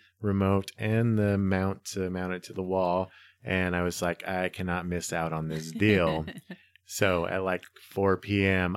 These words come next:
Speaker 1: I left to Boise from Nampa.
Speaker 2: Jeez.
Speaker 1: I'm going to Broadway, um,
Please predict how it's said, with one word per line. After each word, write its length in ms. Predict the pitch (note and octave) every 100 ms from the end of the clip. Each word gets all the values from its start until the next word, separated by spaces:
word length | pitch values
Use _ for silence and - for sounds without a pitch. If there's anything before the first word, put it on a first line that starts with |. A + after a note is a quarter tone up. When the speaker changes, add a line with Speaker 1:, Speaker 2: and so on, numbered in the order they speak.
| -
Speaker 1:
I 140 | F#2
left 600 | F2+ F2 F#2 F2+ - - - - _ _ -
to 240 | B2 A2+
Boise 560 | G2+ G2+ F#2+ E2+ E2 E2+
from 280 | G2+ F#2+
Nampa. 500 | F2+ E2+ D#2+ D2 D#3 D#3
Speaker 2:
Jeez. 420 | - B3+ C4 A3
Speaker 1:
I'm 140 | F#2+
going 300 | G2+ G2 F#2+
to 140 | F#2 F2
Broadway, 720 | F2 F2 F2 E2+ E2+ D#2 E2 D#2 - - _ _ -
um, 480 | D#2+ D2+ D2+ D#2